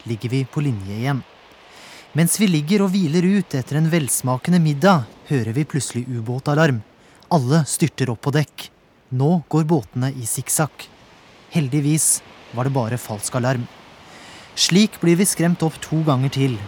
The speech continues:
og den tredje gangen får vi se fienden. Det er en engelsk ubåt som vil forsøke seg på oss. Men da den ser hvor mange vi er sammen, og sjefen ombord skjønner at Emden gjør klar til angrep, dykker den.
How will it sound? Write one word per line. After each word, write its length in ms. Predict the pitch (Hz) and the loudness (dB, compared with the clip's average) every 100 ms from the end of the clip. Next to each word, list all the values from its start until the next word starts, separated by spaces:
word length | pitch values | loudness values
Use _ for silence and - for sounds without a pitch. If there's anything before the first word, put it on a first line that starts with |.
| - | -10
og 80 | 120 | -6
den 160 | 127 135 - | -4 -4 0
tredje 400 | 180 143 165 156 | 2 4 2 4
gangen 380 | 143 175 160 120 | 4 4 4 2
får 240 | 143 156 | 0 0
vi 80 | 170 | 0
se 100 | 120 107 | -2 -6
fienden. 560 | - 147 120 113 143 117 _ _ - - - - | -6 -4 -4 0 -2 -2 _ _ -20 -20 -20 -4
Det 160 | 127 139 | 0 4
er 80 | 165 | 2
en 120 | - | 2
engelsk 400 | 156 156 180 - | 2 4 2 0
ubåt 480 | 147 156 156 190 175 | 0 0 4 4 4
som 160 | - 147 | 0 0
vil 160 | 135 | 0
forsøke 480 | 196 180 117 104 123 | -2 -2 -4 -6 -6
seg 160 | 131 123 | -4 -4
på 80 | 139 147 | 0 0
oss. 160 | 139 - - - - - - - | 0 -2 -6 -18 -20 -20 -20 -6
Men 140 | 131 | 0
da 60 | 135 | 0
den 160 | 131 147 | 2 2
ser 380 | - 151 165 139 | 2 4 2 2
hvor 140 | 151 | 2
mange 300 | 160 135 123 135 | 4 2 0 2
vi 80 | 151 | 2
er 140 | 143 143 | 2 2
sammen, 400 | 143 151 180 135 - - | 2 4 4 2 -4 -8
og 80 | 123 | -6
sjefen 480 | - 135 131 - 160 | -2 -2 -4 0 2
ombord 400 | 156 139 165 151 | 2 2 2 2
skjønner 400 | - 127 123 160 143 | -2 -2 0 0 0
at 140 | - | -2
Emden 400 | 139 135 160 165 127 | -2 0 2 2 2
gjør 180 | 139 - | -2 -2
klar 240 | 143 143 - | 0 0 0
til 140 | 175 | 0
angrep, 360 | 160 131 165 170 - - - | 0 0 -2 -2 -8 -20 -8
dykker 280 | 120 - 123 | -8 -6 -4
den. 140 | 127 | -4